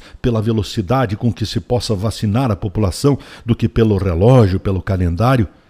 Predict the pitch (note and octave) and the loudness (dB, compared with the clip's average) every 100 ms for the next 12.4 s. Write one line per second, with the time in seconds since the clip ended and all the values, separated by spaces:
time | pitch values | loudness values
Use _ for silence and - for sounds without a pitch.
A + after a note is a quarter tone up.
0 | - G2+ G2 - G2 D2+ - _ _ _ | -6 -2 -2 -2 -6 -6 -10 _ _ _
1 | - - - G2 G2+ - F#2 G#2 C3 B2+ | -20 -20 -6 0 0 2 4 6 4 4
2 | A#2+ G#2 G2+ - C#3+ C3 A#2+ A2+ D3 D3+ | 2 0 -2 2 2 4 2 6 6 6
3 | C3+ A#2 A2 G#2+ G#2+ G#2 - F#2+ D2+ D2+ | 4 2 2 0 -4 -6 -4 -4 -4 -8
4 | - _ _ _ _ _ - E3 - A#2 | -12 _ _ _ _ _ -4 -2 0 0
5 | A#2 B2+ - - F#2+ F#2 - _ _ _ | 2 -2 -2 -2 -2 -4 -12 _ _ _
6 | _ _ - F#2+ F#2+ F2+ G2+ E2+ G2+ F2+ | _ _ 0 0 0 -2 -2 -2 -2 -2
7 | F#2 F2+ F#2+ G2 A#2+ F#2+ B2 G2+ G2+ F#2 | -4 -2 -2 -2 -4 0 -2 0 -4 -6
8 | _ _ _ A#2 G2 G#2 G2 G#2 G2+ - | _ _ _ -4 0 0 0 0 0 -2
9 | - _ _ _ - G#2+ G2 G#2+ F#2 G#2 | -14 _ _ _ -4 0 2 2 2 6
10 | D#3+ F#3+ G3+ - - - _ _ _ A#2+ | 6 6 4 4 -6 -12 _ _ _ -2
11 | A2+ G#2+ G2+ G2+ G2 G2+ F#2+ A2+ - - | -2 0 0 0 0 -2 0 -2 -2 -4
12 | D#2+ C2+ - | -4 -4 -10